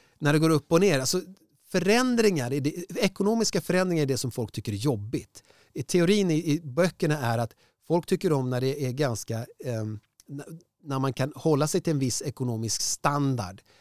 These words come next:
Att höja sin ekonomiska standard är ju kul, men att sänka sin ekonomiska standard är jobbigt. Så de flesta gillar när det är ungefär stabilt, kanske svagt ökande med tiden.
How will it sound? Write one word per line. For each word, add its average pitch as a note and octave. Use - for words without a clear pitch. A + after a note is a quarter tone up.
Att -
höja E3
sin A#3
ekonomiska E3
standard B2+
är C3+
ju A2
kul, F3+
men C#3
att C3
sänka E3
sin F3+
ekonomiska C#3+
standard A#2
är C3
jobbigt. G#2
Så -
de C3+
flesta D3
gillar B2
när A#2
det A2+
är A#2
ungefär A#2+
stabilt, A2+
kanske A2+
svagt -
ökande A#2
med A2
tiden. B2